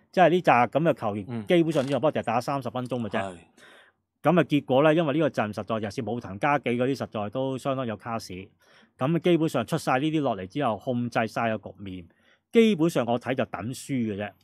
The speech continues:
Speaker 2: 係。
Speaker 1: 等輸，最終亦都係輸。
Speaker 2: 嗯。
Speaker 1: 咁啊，去到臨尾有個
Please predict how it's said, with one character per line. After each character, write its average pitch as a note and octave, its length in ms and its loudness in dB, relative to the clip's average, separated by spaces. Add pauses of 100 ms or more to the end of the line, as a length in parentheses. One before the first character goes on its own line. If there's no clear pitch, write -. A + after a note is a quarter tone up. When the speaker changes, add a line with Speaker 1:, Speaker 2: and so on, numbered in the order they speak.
(140)
Speaker 2:
係。 F#2 360 -12
Speaker 1:
等 A2+ 200 -6
輸， D3+ 200 -2
最 D3 180 6
終 F3 240 2
亦 B2+ 80 -2
都 D#3+ 220 -4
係 A2+ 200 -4 (120)
輸。 C#3 420 -4 (480)
Speaker 2:
嗯。 G2+ 260 -18
Speaker 1:
咁 D3+ 160 -2
啊， B2+ 240 4
去 C#3 60 2
到 C#3 140 0
臨 A2 180 0
尾 A#2+ 140 0
有 C3 200 2
個 A#2 60 -12